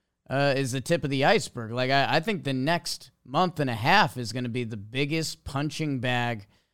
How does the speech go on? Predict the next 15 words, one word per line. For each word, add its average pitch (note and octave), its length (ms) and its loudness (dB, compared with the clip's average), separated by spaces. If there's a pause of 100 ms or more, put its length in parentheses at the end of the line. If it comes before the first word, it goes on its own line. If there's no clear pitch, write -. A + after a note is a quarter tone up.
(540)
of B2 400 -2
probably D#3 380 4
Yankees C3+ 480 0
history C#3 440 0
when A#2+ 200 -4
you A#2+ 60 -4
multiply B2 560 -4
social A#2+ 460 -6
media D#3+ 540 -2
and B2+ 240 0
just A#2+ 240 -8
everything B2 420 -4
that'll A#2 180 -4
be A#2 160 -6
involved. A2+ 720 2